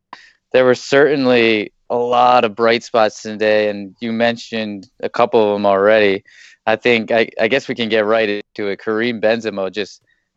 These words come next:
absolutely un-, unbelievable performance. He was sensational. I mean, I, I tweeted, I think that was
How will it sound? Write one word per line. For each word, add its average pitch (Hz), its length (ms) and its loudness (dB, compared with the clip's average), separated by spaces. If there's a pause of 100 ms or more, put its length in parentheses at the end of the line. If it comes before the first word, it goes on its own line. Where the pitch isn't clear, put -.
(160)
absolutely 131 1200 -2
un-, 147 280 2
unbelievable 156 720 0
performance. 113 520 -4
He 139 100 -6
was 139 140 -6
sensational. 135 720 -2
I 107 100 -2
mean, 110 340 -2 (480)
I, 123 440 0
I 147 40 0
tweeted, 131 580 0
I 110 140 0
think 127 220 -4
that 123 120 2
was 110 240 -4